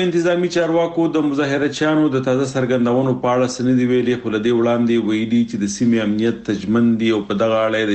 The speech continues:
استخباراتو پر اساس تازه هدفي عملیات هم پیل کړي دي. په پېښور کې خبریال او د چارو شنونکي محمود جان بابر وایي چې د خلکو ستونزې نه هواریږي، نو ځکه غواړي چې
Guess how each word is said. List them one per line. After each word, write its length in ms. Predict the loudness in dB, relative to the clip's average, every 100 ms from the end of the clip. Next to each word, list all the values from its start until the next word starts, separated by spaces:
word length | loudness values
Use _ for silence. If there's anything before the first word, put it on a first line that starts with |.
| -2
استخباراتو 800 | -6 -10 -6 -2 -2 -2 -4 -6
پر 180 | -4 -4 -6
اساس 480 | -6 -4 -2 -2 -6 -4
تازه 320 | -2 0 0 -2 -4
هدفي 480 | -2 -4 -2 -2 -2 -2 0
عملیات 520 | 2 2 0 -4 -2
هم 140 | -2 0
پیل 200 | -2 -2
کړي 180 | -2 -2 0
دي. 80 | -2 -2 -12 -20 -8
په 260 | -2 0 0
پېښور 480 | -2 0 0 0 0
کې 320 | 0 2 0 -2
خبریال 580 | -2 0 2 2 0 -2
او 160 | -4 -4
د 140 | -4
چارو 320 | -2 0 0 -2
شنونکي 560 | 0 2 2 0 0 0
محمود 340 | -2 -2 -2
جان 260 | 0 0 2 2
بابر 260 | 2 0 2
وایي 260 | 2 0 -4 -14 -20 -8
چې 120 | -2
د 80 | -2 0
خلکو 280 | -2 -2 -4
ستونزې 360 | -2 0 2 2
نه 80 | 2 0
هواریږي، 600 | 0 0 2 0 0 0 0
نو 60 | 0
ځکه 180 | 0 -2 -2
غواړي 340 | 0 0 0 -2 -4 -16 _
چې 80 | -4